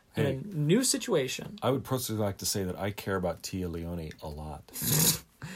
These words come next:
Speaker 1: Well, I care about William H. Macy. I mean, that's
Speaker 2: <laughs>
Speaker 1: really important, I think, that he make
Speaker 2: So
Speaker 1: it through Isla Sorna alive.
Speaker 2: So what it boils down to is, does a piece of art have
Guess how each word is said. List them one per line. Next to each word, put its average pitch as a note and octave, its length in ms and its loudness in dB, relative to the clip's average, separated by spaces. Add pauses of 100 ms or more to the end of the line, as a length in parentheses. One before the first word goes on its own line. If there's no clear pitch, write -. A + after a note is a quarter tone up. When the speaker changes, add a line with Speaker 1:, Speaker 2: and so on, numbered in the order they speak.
(300)
Speaker 1:
Well, D3 100 8
I F#3 60 10
care F#3 180 10
about E3 220 10
William E3 200 10
H. E3 200 6
Macy. F3+ 340 8 (340)
I C#3+ 60 2
mean, C#3+ 100 4
that's - 300 12
Speaker 2:
<laughs> - 300 12 (640)
Speaker 1:
really G3+ 180 12
important, D#3+ 360 12
I C3+ 120 10
think, E3 180 6
that C3+ 120 4 (420)
he F#3 100 12
make A3 160 12
Speaker 2:
So - 40 12
Speaker 1:
it G#3 60 10
through G3+ 180 10
Isla G3 220 10
Sorna F3 360 8
alive. C#3 400 10
Speaker 2:
So - 400 8 (460)
what A3 160 12
it G#3+ 80 10
boils A3+ 280 12
down F#3 200 10
to E3 180 8
is, C#3+ 120 6
does C#3 260 8
a D3 40 4
piece D3 260 2
of B2 80 2
art A2+ 280 2
have G#2 400 0